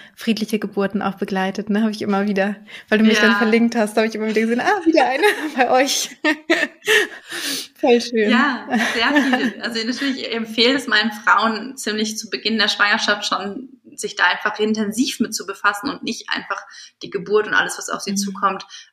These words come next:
Speaker 2: ähm, auf sich zukommen zu lassen, sondern auch so ein bisschen in die Hand zu nehmen, sich zu informieren.
Speaker 1: Mhm.
Speaker 2: Ich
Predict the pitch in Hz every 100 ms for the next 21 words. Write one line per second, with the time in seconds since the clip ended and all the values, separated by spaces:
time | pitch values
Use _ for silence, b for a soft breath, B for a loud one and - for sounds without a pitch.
0 | - 180 180 175 - - 165 - - 277
1 | 262 320 320 302 285 302 262 220 214 -
2 | 233 208 - 226 226 190 190 190 220 233
3 | 220 190 196 202 - - - - 220 208
4 | 214 214 -